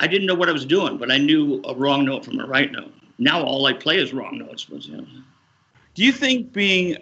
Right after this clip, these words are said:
Speaker 2: a great rock and roll songwriter and guitar player requires a certain level of being a good agitator of not only things and people?
Speaker 1: Well,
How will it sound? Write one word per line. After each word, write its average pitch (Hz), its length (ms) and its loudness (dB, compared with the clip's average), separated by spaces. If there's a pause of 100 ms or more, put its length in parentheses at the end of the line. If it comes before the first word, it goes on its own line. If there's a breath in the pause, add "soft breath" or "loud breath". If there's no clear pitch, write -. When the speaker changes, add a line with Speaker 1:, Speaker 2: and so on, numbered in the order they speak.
Speaker 2:
a 151 80 2
great 160 640 0 (240)
rock 143 360 2
and 139 160 0
roll 127 220 2
songwriter 123 1040 0 (180)
and 120 160 -2
guitar 120 360 4
player 120 380 4
requires 120 1000 0 (400 soft breath)
a 131 60 -6
certain 147 480 2
level 127 380 2
of 110 140 -10
being 123 380 0
a 117 80 -2
good 123 360 0
agitator 120 760 0 (180)
of 120 200 0
not 117 200 4
only 117 400 2
things 123 540 0
and 113 220 -2
people? 139 560 -4 (800)
Speaker 1:
Well, 202 300 -10